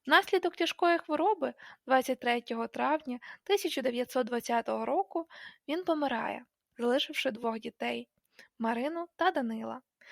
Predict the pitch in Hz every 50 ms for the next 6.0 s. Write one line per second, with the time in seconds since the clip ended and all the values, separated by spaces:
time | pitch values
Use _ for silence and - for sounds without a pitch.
0 | - - - _ - - - 233 226 226 - - 294 381 381 - 370 359 359 -
1 | - 285 302 330 - - - 247 226 233 233 226 - 240 220 240 233 226 226 226
2 | - 233 233 - - - 262 - _ _ _ _ _ _ _ - - - - _
3 | _ - 240 247 269 339 415 415 403 403 381 381 359 349 339 294 285 - 254 240
4 | 240 233 233 226 - - 226 226 220 - _ - 262 302 392 - - 349 320 -
5 | - - 226 - - 233 240 240 240 240 233 240 240 233 226 - - 269 262